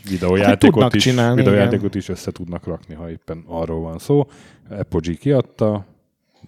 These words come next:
Speaker 1: G T Interactive az, az terjesztette.
Speaker 2: És kilencvenezer elment belőle, ami csak P C-n teljesen
Speaker 1: Hm.
Speaker 2: tűrhető szám volt.
Speaker 1: Igen, igen, kilencvenhatban abszolút, főleg egy ilyen nem fel-, tehát egy olyan játék, ami nem, nem volt egy ilyen slágerműfaj akkor.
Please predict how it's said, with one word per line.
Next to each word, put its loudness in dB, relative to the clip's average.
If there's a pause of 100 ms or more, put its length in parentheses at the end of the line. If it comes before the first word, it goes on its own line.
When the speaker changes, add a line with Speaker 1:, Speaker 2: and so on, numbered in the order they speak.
(160)
Speaker 1:
G 0
T -20
Interactive -4
az, -14 (100)
az -20
terjesztette. -4 (500)
Speaker 2:
És -20
kilencvenezer 0
elment -2
belőle, 0 (200)
ami -2
csak -2
P -2
C-n -4
teljesen -4 (220)
Speaker 1:
Hm. 4 (120)
Speaker 2:
tűrhető 0
szám 0
volt. 2
Speaker 1:
Igen, 0
igen, 0
kilencvenhatban 0
abszolút, -6
főleg 0
egy -2
ilyen -2 (680)
nem -2 (160)
fel-, -4 (180)
tehát -4
egy 0
olyan 4
játék, -2
ami -2
nem, -4
nem -2
volt -2
egy -14
ilyen -2
slágerműfaj -2
akkor. -4